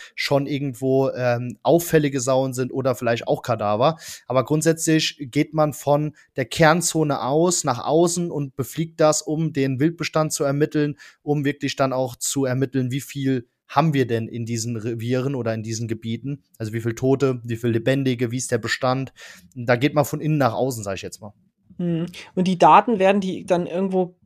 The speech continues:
Speaker 2: zentral erfasst, sodass man sich da, oder wie, wie, wie ist da die Organisation?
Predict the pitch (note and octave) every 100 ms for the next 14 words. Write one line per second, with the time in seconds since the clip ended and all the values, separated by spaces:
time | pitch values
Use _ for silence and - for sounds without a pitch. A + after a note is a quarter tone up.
0 | - - F3+ F3 - C#3 E3+ G3+ D#3+ -
1 | G#3 - - - F3 F3+ F#3+ F3+ F3 F3
2 | F3+ E3+ E3 - E3+ F3 E3+ F3 - E3+
3 | F3+ E3 - _ C3+ F3 E3+ - E3+ E3+
4 | D3+ D#3 D#3+ D#3 D#3 D3 D#3 C#3+ C#3+